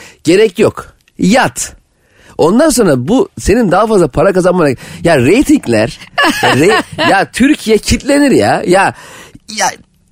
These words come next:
Speaker 1: Ayşe'nin oradaki yani yaratacağı gıybet fırtınasına yani
Speaker 2: Dominik
Speaker 1: insanlar
Speaker 2: Cumhurbaşkanı atlar gelir ya, "Kim bu?" diye, anladın mı?
Speaker 1: <laughs> programı kağıt kalemle izlerler. Ulan en son kim kime ne demişti diye. Kağıt kalemle izlerler.
Speaker 2: Bir de hepsinin ben geçmişlerini araştırıp giderim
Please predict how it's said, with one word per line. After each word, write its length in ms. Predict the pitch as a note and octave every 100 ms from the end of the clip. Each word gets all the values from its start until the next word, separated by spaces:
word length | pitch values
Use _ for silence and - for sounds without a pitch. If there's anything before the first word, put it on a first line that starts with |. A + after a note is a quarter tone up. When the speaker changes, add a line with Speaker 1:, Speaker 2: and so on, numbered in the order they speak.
| _ -
Speaker 1:
Ayşe'nin 580 | G#3 C4+ - E4 D4+ -
oradaki 480 | G#3 C4+ D4+ B3+ -
yani 320 | - A#3 A#3
yaratacağı 520 | D3+ G#3+ A#3+ A#3 F#3+
gıybet 340 | C3 F3+ B3+ -
fırtınasına 680 | - F#3 F#3+ F#3+ F3+ F#3 - - - - - -
yani 380 | A#2 A3+ C#4+ - - -
Speaker 2:
Dominik 180 | B3+ C#4
Speaker 1:
insanlar 220 | A#3 B3
Speaker 2:
Cumhurbaşkanı 580 | C4+ C#4+ C#4 C4 D4 C#4
atlar 260 | A#3 C#4
gelir 280 | C4 B3+ C4+
ya, 140 | - A3
"Kim 240 | - C4+
bu?" 140 | F4 G#3
diye, 180 | A3
anladın 300 | A3 A3+ A#3+
mı? 60 | B3 -
Speaker 1:
<laughs> 60 | C#4
programı 380 | G#3+ A#3+ D4+
kağıt 300 | - G#3+ A3
kalemle 320 | - A3+ A3+ F#3
izlerler. 320 | D3 B2 C3+
Ulan 160 | F#3 -
en 180 | G3+ A#3+
son 200 | F#3+ G3+
kim 260 | E3+ A#3 G#3
kime 220 | G#3 A#3
ne 100 | A3+
demişti 440 | F#3+ C3+ - A2+
diye. 140 | E2 D#2
Kağıt 340 | - D#3+ F#3
kalemle 320 | F3+ G3+ G3
izlerler. 220 | C3+ C4+ C#4
Speaker 2:
Bir 40 |
de 100 | C4
hepsinin 420 | C#4 B3+ C4+ B3
ben 200 | A#3+ E4
geçmişlerini 520 | A3+ A3 G#3+ - C#4 B3
araştırıp 460 | G#3 F#3+ B3 G#3
giderim 280 | A3 G3+